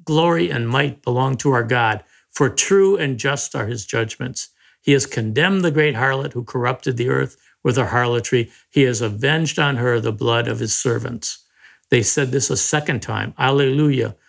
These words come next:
Smoke will rise from her forever and ever." And the twenty-four elders and the four living creatures fell down and worshiped God, who sat on the throne, saying, "Amen, Alleluia."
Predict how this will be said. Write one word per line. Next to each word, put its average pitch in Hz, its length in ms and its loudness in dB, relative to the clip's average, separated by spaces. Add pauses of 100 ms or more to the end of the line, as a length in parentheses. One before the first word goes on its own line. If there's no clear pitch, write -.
(100)
Smoke - 500 0
will 151 140 2
rise 127 400 0
from 117 200 -6
her 113 200 -2
forever - 560 -2
and - 220 -8
ever." 110 400 -4 (480)
And 113 80 4
the 113 80 4
twenty-four 165 580 0
elders 120 480 0
and 135 80 -4
the 107 80 -2
four 135 260 2
living 156 300 2
creatures 120 520 -2 (280)
fell 143 380 2
down 113 420 0
and 107 160 -4
worshiped 110 380 0
God, 101 360 0 (240)
who 131 120 2
sat 165 340 0
on 165 140 0
the 151 80 2
throne, 113 420 -2 (300)
saying, 113 440 0
"Amen, 131 640 2
Alleluia." 113 680 0